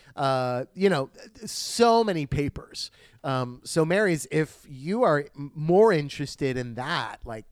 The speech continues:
go seek it out 'cause they all exist. They all exist.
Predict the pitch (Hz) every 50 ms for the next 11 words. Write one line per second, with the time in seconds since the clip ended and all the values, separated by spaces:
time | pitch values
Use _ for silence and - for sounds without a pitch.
0 | _ _ 117 117 135 147 180 180 - - 220 190 - 156 156 165 151 123 - _
1 | - 135 117 - 131 135 - _ - 151 147 147 160 165 165 156 135 120 135 117
2 | 98 92 - - - - _ _ _ _ _ _ _ - 135 139 - - 139 135
3 | 131 127 110 98 87 87 87 - - - _